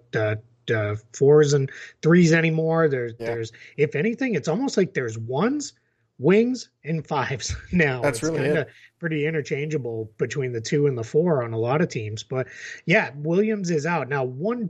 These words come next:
Speaker 1: piece of, uh, I guess, light at the end of the tunnel or good
Speaker 2: Mm-hmm.
Speaker 1: news here that we can give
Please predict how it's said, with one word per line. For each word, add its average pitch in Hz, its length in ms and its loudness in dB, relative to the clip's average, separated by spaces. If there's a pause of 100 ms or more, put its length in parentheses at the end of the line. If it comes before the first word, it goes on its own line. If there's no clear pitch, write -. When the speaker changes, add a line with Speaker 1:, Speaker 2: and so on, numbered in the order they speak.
(140)
Speaker 1:
piece 226 320 -2
of, 180 240 0 (240)
uh, 127 60 0
I 127 300 2
guess, 131 340 0
light 139 300 2
at - 240 -2
the 139 140 -2
end 170 120 2
of 156 60 2
the 131 80 0
tunnel 202 380 0
or 131 80 0
good 180 260 0
Speaker 2:
Mm-hmm. 175 60 -2
Speaker 1:
news 208 300 -2
here 208 320 0
that 180 160 0
we 156 120 -2
can 127 180 -8
give 220 260 4